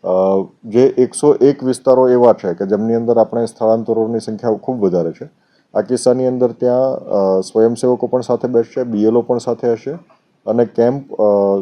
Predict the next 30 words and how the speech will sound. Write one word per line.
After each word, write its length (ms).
સવારે 680
નવ 320
વાગ્યાથી 400
લઈને 340
એક 320
વાગ્યા 220
સુધી 260
ચાલુ 260
રહેવાના 340
છે. 180
આ 100
દરમિયાન 520
કોઈ 260
પણ 200
ઇલેક્ટર્સ 680
જેમને, 560
અ, 300
ફોર્મ 320
ડિસ્ટ્રિબ્યુશન 540
જો 100
ના 200
થયું 300
હોય 140
તો 120
એ 60
કિસ્સામાં 380
ત્યાંથી 300
પણ 120
મેળવી 300
શકશે. 340